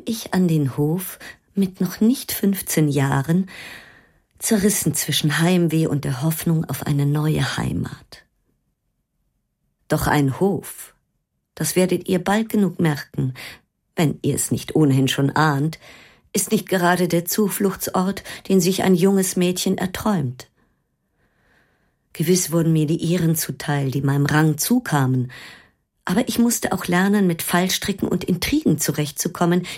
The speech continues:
die bedrohlicher waren als in Italien. So wurde ich angeklagt, den Thronfolger ermordet zu haben,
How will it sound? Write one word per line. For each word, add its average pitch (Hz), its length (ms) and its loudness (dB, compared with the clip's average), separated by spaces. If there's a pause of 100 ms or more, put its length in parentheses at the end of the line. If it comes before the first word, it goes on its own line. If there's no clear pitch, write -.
die 175 80 2
bedrohlicher 170 760 2
waren 151 440 0
als 160 180 -2
in 165 160 2
Italien. 127 800 -4 (1400)
So 240 220 2
wurde 214 200 2
ich - 240 -4
angeklagt, 175 720 0 (180)
den 160 180 -2
Thronfolger 190 800 0
ermordet 180 760 0
zu - 260 -4
haben, 135 380 -4